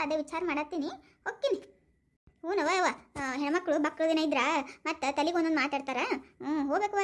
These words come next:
ಗಂಡದನ್ ಮನೆ, ಗಂಡನ್ ಮನೆಗೆ ಹೋಗ್ಬೇಕಲ್ವ? ಮತ್ತ ಮದುವೆ ಮಾಡಿದ್ಮೇಲೆ ಎಷ್ಟ್ ದಿನ ಅಂತ ಅವ್ರ ಮನೆಗೆ ಇರೋರು ಹೇಳು? ಹ್ಮ್, ನಮ್ ರಾಜವ್ನು ಹೊತ್ತಿರ್ಬೇಕು ಮತ್ತಿನ್ನ. ಆಕಿನ್ ಗಂಡನು ಗೊತ್ತಿರ್ಬೇಕಲ್ ಮತ್ತೆ. ಇನ್ನ ಎಷ್ಟ್ ದಿನ ಇರ್ತಾನ ಪಾರನ್ಯಾಗ ನಿನ್ ಗಂಡ? ಅಲ್ಲ, ಇಲ್ಲಿ ಅಪ್ಪ,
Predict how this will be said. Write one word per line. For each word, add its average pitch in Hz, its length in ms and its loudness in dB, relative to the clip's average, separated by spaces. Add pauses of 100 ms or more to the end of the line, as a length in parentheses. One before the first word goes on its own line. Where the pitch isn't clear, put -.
(220)
ಗಂಡದನ್ 302 360 2
ಮನೆ, 302 140 2
ಗಂಡನ್ 285 260 0
ಮನೆಗೆ 330 140 2
ಹೋಗ್ಬೇಕಲ್ವ? 494 440 2
ಮತ್ತ 427 180 -2
ಮದುವೆ 392 220 2
ಮಾಡಿದ್ಮೇಲೆ 370 320 2
ಎಷ್ಟ್ 403 440 -6
ದಿನ 466 140 -4
ಅಂತ 403 120 2
ಅವ್ರ 349 120 2
ಮನೆಗೆ 320 200 2
ಇರೋರು 269 180 0
ಹೇಳು? 277 180 0
ಹ್ಮ್, 277 600 -6 (220)
ನಮ್ 320 120 0
ರಾಜವ್ನು 403 560 2
ಹೊತ್ತಿರ್ಬೇಕು 440 420 2
ಮತ್ತಿನ್ನ. 330 260 0 (520)
ಆಕಿನ್ 339 220 2
ಗಂಡನು 392 200 4
ಗೊತ್ತಿರ್ಬೇಕಲ್ 508 480 0
ಮತ್ತೆ. 381 180 0
ಇನ್ನ 320 100 2
ಎಷ್ಟ್ 440 220 0
ದಿನ 480 140 -4
ಇರ್ತಾನ 453 300 -2
ಪಾರನ್ಯಾಗ 453 440 0
ನಿನ್ 330 120 4
ಗಂಡ? 480 120 2 (280)
ಅಲ್ಲ, 392 160 2 (180)
ಇಲ್ಲಿ 392 180 2
ಅಪ್ಪ, 392 200 0